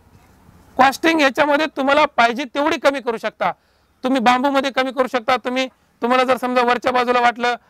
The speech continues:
अजून माझ्याकडे घरचे पत्र आहेत त्याच्यामध्ये करू शकता, घरचे लाकडं आहेत त्याच्यामध्ये कमी करू शकता. जिथं पैसा वाचवता येईल तिथं तुमचा फायदा, पण वीस हजारापर्यंत तुम्ही जास्तीत जास्त खर्च करू शकता झोपडीवरती. आता हा झाला मुख्य मुद्दा, ह्याच्यामध्ये मी वीस plus एक जनावरं पाळणार आहे.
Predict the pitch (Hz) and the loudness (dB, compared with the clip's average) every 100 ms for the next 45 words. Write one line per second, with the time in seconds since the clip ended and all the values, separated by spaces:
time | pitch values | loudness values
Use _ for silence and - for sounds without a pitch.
0 | _ - 220 240 233 233 240 226 214 220 | _ 0 0 0 -4 -2 -2 -2 -2 -2
1 | 226 240 233 226 220 226 220 214 226 233 | -6 -4 0 2 2 -4 -8 -8 -10 -6
2 | 240 233 226 220 220 226 208 208 220 220 | -6 -6 -8 -8 -8 -4 -4 -2 0 0
3 | 226 220 208 208 214 226 220 214 214 208 | 0 -2 -2 -4 -6 -4 -4 -4 -4 -4
4 | 202 202 - 208 - _ _ - 175 254 | -4 -4 0 0 0 _ _ -12 -6 2
5 | 302 311 311 277 262 285 269 254 269 262 | 4 4 2 0 2 0 2 0 -2 0
6 | 262 208 _ _ - 247 277 269 262 254 | 0 -2 _ _ -8 0 0 0 -6 -2
7 | 233 240 240 233 254 269 233 240 233 - | 0 -2 -2 -4 -6 -2 0 2 0 -2
8 | 226 220 233 220 226 208 226 269 202 196 | -10 -8 -10 -8 -8 -2 -4 -4 -4 -4
9 | - 196 185 - 165 151 156 214 185 156 | -4 -4 -6 -4 -8 -6 -6 -2 -2 -2
10 | 143 131 - - _ _ - - - 196 | -4 -4 -8 -20 _ _ -20 -4 0 2
11 | 220 226 240 240 240 226 - 214 190 165 | 2 2 4 2 2 0 0 -2 -2 -4
12 | 139 _ _ - 202 247 240 240 240 247 | -4 _ _ -4 -2 0 0 0 -2 -4
13 | 226 233 - 233 - 208 202 196 196 185 | -4 -6 -4 -4 -2 0 0 2 0 0
14 | 180 165 147 | -2 -2 -6